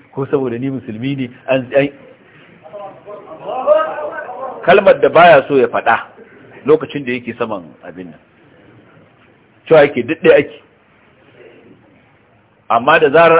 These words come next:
aka bugo shi ya faɗo, to, lokacin da zai ce muku shi saboda shi musulmi ne. Abin da zai ke faruwa kenan. Kuma, kuma, kuma, kuma rashin, rashin abin nan. Mu, mu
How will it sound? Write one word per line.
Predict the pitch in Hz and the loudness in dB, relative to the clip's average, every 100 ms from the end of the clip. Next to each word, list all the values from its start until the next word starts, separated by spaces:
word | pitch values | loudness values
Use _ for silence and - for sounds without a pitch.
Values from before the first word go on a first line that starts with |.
| 170 | 2
aka | 170 | 0
bugo | 120 131 139 | -4 -2 -2
shi | 143 107 | -2 -4
ya | 107 | -4
faɗo, | 123 127 123 120 _ _ - _ _ 185 190 - - - - - - - | -2 -2 -4 -12 _ _ -20 _ _ -18 -16 -16 -18 -18 -20 -20 -20 -12
to, | 117 | -2
lokacin | 135 156 151 147 | 0 2 0 -4
da | 135 135 | -2 -2
zai | 143 147 143 | 0 -2 -2
ce | 139 | -6
muku | 127 120 | -6 -10
shi | 117 151 165 156 | -8 -6 -6 0
saboda | 185 156 117 | 0 0 -4
shi | 107 143 | -4 -6
musulmi | 123 95 98 104 | -6 -12 -16 -12
ne. | 98 | -8
Abin | - 370 | -6 -2
da | 403 214 | -2 -2
zai | 180 | -6
ke | 139 | -2
faruwa | 117 113 123 | -2 0 -2
kenan. | 120 87 76 - - - - - - - - - 403 - - - - - - | -6 -14 -16 -20 -18 -16 -14 -12 -14 -16 -16 -12 -8 -8 -10 -14 -20 -20 -6
Kuma, | 156 175 175 170 - - - - - - - | -4 4 6 6 2 -6 -18 -18 -20 -20 -12
kuma, | 175 170 170 156 - - | -4 0 2 2 -2 -12
kuma, | 165 160 160 - | -2 -2 -2 -10
kuma | 175 175 | -4 -2
rashin, | 175 170 151 113 - _ - | -2 -4 -8 -10 -16 _ -8
rashin | 147 143 117 - | -8 -8 -12 -12
abin | 90 120 | -10 -8
nan. | 104 80 | -8 -8
Mu, | 123 170 170 | -4 -2 -4
mu | 147 175 | -6 -4